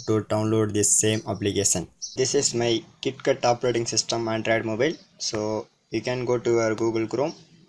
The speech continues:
So here you can search A Z Screen Recorder,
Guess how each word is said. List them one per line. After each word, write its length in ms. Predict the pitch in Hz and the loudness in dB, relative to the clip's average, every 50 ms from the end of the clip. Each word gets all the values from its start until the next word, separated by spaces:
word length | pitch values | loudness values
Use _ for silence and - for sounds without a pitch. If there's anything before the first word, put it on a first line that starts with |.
| _ _ _ _ _ _ _ _ _ _ _ _ _ _ _ _ | _ _ _ _ _ _ _ _ _ _ _ _ _ _ _ _
So 320 | - - - 113 113 110 110 | -10 -6 -4 -2 -2 -2 -2
here 280 | - - 131 131 131 | 0 2 4 4 4
you 100 | 131 123 | 4 2
can 200 | 123 135 131 131 | 2 0 0 2
search 400 | - - - 139 143 139 - - - _ - _ _ - - | 2 4 6 6 4 4 2 -4 -6 _ -20 _ _ -10 -2
A 340 | 123 131 135 131 131 127 | 0 2 4 4 4 2
Z 180 | 117 127 127 123 | 2 2 0 0
Screen 460 | 123 - - - - - 120 127 123 117 | 0 -6 -8 -8 -8 -6 -4 -4 -4 -2
Recorder, 460 | 120 113 - 123 117 120 120 151 | -4 -4 0 2 2 4 4 2